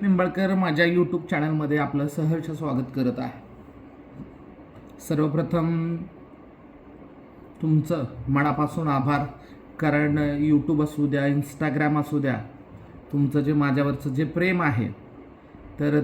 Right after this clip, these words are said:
ते प्रेम असंच असू द्या आणि इथून पुढं सुद्धा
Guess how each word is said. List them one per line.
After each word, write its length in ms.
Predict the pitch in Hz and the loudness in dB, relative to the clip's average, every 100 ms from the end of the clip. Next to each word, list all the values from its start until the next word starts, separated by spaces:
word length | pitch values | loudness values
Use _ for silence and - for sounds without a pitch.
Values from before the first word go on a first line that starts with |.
| - | 0
ते 80 | 165 | -2
प्रेम 460 | 160 170 170 175 - - | 0 0 0 -2 -4 -6
असंच 280 | 147 180 165 | -2 -2 -2
असू 220 | 147 151 | -2 0
द्या 140 | 120 107 - - - - - - 120 | 0 -2 -8 -16 -20 -20 -20 -10 -2
आणि 300 | 131 139 143 | 0 2 2
इथून 260 | 143 165 156 | 2 2 0
पुढं 360 | 175 160 160 | 2 2 0
सुद्धा 460 | 151 151 143 147 | 0 0 2 2